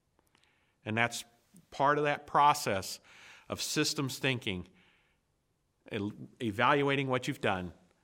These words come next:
and making it better for next year. And one thing that's really key to remember, your A S N member is invested in your results. Because if you don't get results,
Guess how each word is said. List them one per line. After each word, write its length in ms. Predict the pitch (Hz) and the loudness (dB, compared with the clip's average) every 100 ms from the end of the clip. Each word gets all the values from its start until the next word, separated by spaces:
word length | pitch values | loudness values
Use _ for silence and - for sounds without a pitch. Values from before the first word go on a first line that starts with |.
| - | -8
and 160 | 117 113 | -4 0
making 300 | 117 117 101 | -2 -2 -6
it 160 | 113 | -4
better 240 | 113 95 90 | -2 -2 -4
for 120 | 98 | -8
next 320 | 85 - - | -8 -10 -12
year. 140 | - - _ _ _ _ _ _ _ _ _ _ _ _ - _ | -14 -16 _ _ _ _ _ _ _ _ _ _ _ _ -20 _
And 160 | 127 113 | -6 -2
one 240 | 123 147 | 0 0
thing 240 | 147 151 147 | 0 0 0
that's 240 | 113 - | -2 -4
really 340 | 110 120 139 143 | 0 2 2 0
key 240 | - 139 | -2 -2
to 80 | 135 | 0
remember, 520 | 131 127 135 151 147 - _ _ _ _ _ - | 0 0 0 -2 -4 -10 _ _ _ _ _ -4
your 200 | 123 - | -2 0
A 160 | 143 143 | 0 0
S 180 | 135 | 0
N 180 | 151 131 | -2 0
member 440 | 123 135 151 156 156 - _ - | 0 2 0 -2 -6 -20 _ -6
is 200 | 117 110 | -4 -2
invested 760 | 104 98 113 143 139 120 95 | -4 -4 0 0 -2 -6 -6
in 220 | - 101 | -8 -8
your 220 | 95 104 104 | -4 -2 -2
results. 600 | 92 107 95 - - - _ _ _ _ _ | -4 -4 -6 -6 -18 -20 _ _ _ _ _
Because 300 | 117 113 123 | -6 -2 -2
if 120 | 117 143 | -2 0
you 100 | 156 | 2
don't 180 | 160 | 2
get 180 | 151 175 | -2 -4
results, 580 | 143 120 147 175 - | -2 2 2 2 -2